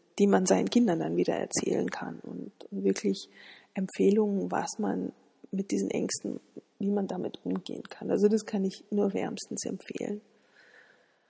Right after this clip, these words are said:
Und dann hilft's auch, ähm, das Kind so wieder zu beobachten. Ich rede ja immer viel davon, wie wichtig das ist, Kinder zu beobachten. Und Kinder im Spiel zu beobachten, ist, ist nicht nur sehr beruhigend, sondern auch sehr lehrreich.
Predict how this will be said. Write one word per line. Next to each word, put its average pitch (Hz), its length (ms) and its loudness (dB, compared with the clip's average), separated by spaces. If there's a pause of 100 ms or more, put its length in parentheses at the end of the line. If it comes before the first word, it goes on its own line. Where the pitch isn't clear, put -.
(500)
Und 202 180 2
dann 214 160 8
hilft's 262 380 6
auch, - 360 2 (220)
ähm, 220 440 2 (380)
das 214 220 2
Kind 233 340 4
so - 560 2 (400)
wieder 214 260 6
zu - 160 0
beobachten. - 640 4
Ich 214 160 0
rede 233 220 8
ja - 60 8
immer 233 160 6
viel 220 320 8
davon, 196 360 2
wie 190 140 0
wichtig - 380 0
das - 180 2
ist, - 180 2
Kinder 208 320 4
zu - 160 -4
beobachten. - 640 2 (1080)
Und 196 180 2
Kinder 240 280 10
im 214 120 4
Spiel 240 440 6
zu 220 200 4
beobachten, 202 800 4 (100)
ist, - 600 0 (420)
ist 208 160 6
nicht 220 200 6
nur 226 140 6
sehr - 120 6
beruhigend, 240 560 6
sondern 196 280 2
auch 190 180 -2
sehr - 220 0
lehrreich. - 720 2